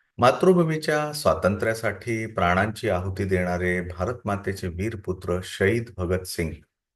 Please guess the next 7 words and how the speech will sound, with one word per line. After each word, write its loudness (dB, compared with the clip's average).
यांना 0
जयंतीनिमित्त -2
विनम्र -2
अभिवादन. 0
लोकप्रिय 4
अभिनेते, 0
दिग्दर्शक 0